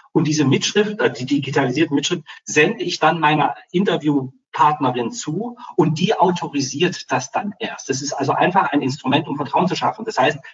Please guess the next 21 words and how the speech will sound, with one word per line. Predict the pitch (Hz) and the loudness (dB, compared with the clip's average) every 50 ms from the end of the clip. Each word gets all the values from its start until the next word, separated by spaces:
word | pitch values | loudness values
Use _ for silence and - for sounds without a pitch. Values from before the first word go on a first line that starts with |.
| _ _ | _ _
nichts, | 123 127 131 143 160 220 254 - - - - - - - | 4 6 6 6 6 4 4 0 -2 -6 -8 -8 -2 0
was | 170 170 - | 0 0 0
du | - 196 185 | 0 0 0
mir | 185 175 151 - | 2 0 0 0
erzählst, | - - - - - - 156 165 180 214 247 226 - - - - | -2 -4 -6 -8 -2 0 2 4 4 4 2 0 -4 -12 -4 0
geht | 147 139 131 131 135 | 2 2 2 2 2
raus, | 135 143 156 - - - - | 2 2 2 2 0 2 2
was | 156 151 - - _ | 0 0 0 -2 _
du | - 196 208 214 | -4 -4 -2 -2
nicht | 208 190 - - - | -2 -2 -2 -2 0
ausdrücklich | - 151 170 180 175 - - 170 170 - 160 160 160 - - - - - - - _ - | 2 2 2 2 0 -2 -4 -6 -4 -2 -2 -2 -2 -2 -6 -12 -18 -20 -20 -10 _ 2
autorisiert | 151 160 151 - 143 131 135 127 127 135 160 - - | 2 2 2 0 -4 -4 -4 0 2 2 2 2 2
hast. | - - - - - - _ - - - _ | -2 -4 -4 -6 -10 -12 _ -18 -20 -4 _
Und | 151 - 139 | 2 4 4
das | 160 160 160 - | 4 2 2 0
geht | - 165 160 156 | 0 0 0 2
natürlich | 151 143 - 156 143 143 151 | -2 -2 -2 -2 -4 -2 -2
auch | 143 127 - | -4 -4 -4
digital | - 120 113 117 - - 127 120 - - | -8 -10 -10 -8 -4 0 2 2 2 0
ganz | - - - 285 - - | -2 -8 -12 -14 -18 -16
gut. | - - 175 - | -12 -12 -12 -10